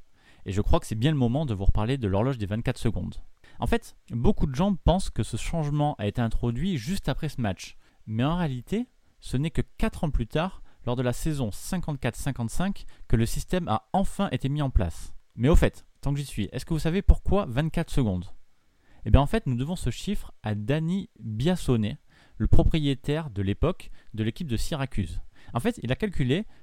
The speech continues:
qu'un match agréable comportait environ soixante tirs par équipe, donc cent vingt tirs dans le match au total. Et en fait, cent vingt tirs divisé par les quarante-huit minutes, ça donne tout simplement un tir tous les vingt-quatre secondes. Et c'est ainsi qu'est née l'horloge des vingt-quatre secondes.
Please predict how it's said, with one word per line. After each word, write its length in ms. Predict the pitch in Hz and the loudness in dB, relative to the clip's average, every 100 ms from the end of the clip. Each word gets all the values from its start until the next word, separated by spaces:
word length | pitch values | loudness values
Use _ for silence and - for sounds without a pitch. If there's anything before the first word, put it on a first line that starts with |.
| - | 0
qu'un 100 | 123 | 2
match 180 | 131 - | 2 -2
agréable 560 | 160 135 117 113 165 175 | -4 -2 -2 0 0 -2
comportait 360 | - 120 - 185 | 2 6 6 4
environ 360 | 127 113 170 | 0 2 2
soixante 440 | - 160 - 139 127 | 6 6 6 0 -2
tirs 420 | - 139 - - - | -2 -4 -4 -8 0
par 120 | 120 | 2
équipe, 380 | 120 - - - | 2 -2 -4 -6
donc 340 | - 95 147 - | -4 0 0 0
cent 320 | - - 170 | -4 -2 -2
vingt 160 | 139 131 | 0 -2
tirs 180 | - | -2
dans 100 | 135 | -2
le 60 | 107 | 0
match 200 | 135 - | -2 -2
au 80 | 123 | 0
total. 400 | 120 - - - - _ | 0 0 -4 -8 -18 _
Et 60 | - | -4
en 40 | |
fait, 200 | 95 208 | 0 -2
cent 260 | - - 190 | -2 -2 0
vingt 200 | 160 147 | 2 0
tirs 400 | - 131 113 - | -2 -2 -2 -4
divisé 480 | - 104 127 131 127 | -12 -8 -4 0 0
par 160 | 107 92 | 2 -2
les 80 | |
quarante-huit 340 | - 151 139 113 | -4 -6 -4 -2
minutes, 460 | 98 95 117 - - - - - | 0 2 0 -6 -16 -18 -20 -12
ça 180 | - 104 | -4 0
donne 240 | 107 101 - | 2 0 -2
tout 100 | - | 0
simplement 580 | - 139 - 101 120 - - | 0 2 0 2 0 -2 0
un 120 | 135 | 0
tir 180 | - 160 | 0 -4
tous 100 | - | -2
les 100 | 101 | 0
vingt-quatre 280 | 127 131 | 0 -2
secondes. 380 | - 95 90 - - - _ - | 0 -2 -2 -10 -14 -18 _ -6
Et 60 | |
c'est 220 | - 170 | -2 0
ainsi 480 | 117 101 - 165 185 - - | 0 -2 0 -2 -2 -8 -4
qu'est 120 | 107 | 2
née 200 | 104 - | 4 4
l'horloge 400 | 107 98 120 127 | 2 2 2 0
des 120 | 98 | -2
vingt-quatre 340 | 98 104 131 | -2 -2 -4
secondes. 340 | - - 92 | -4 -6 -6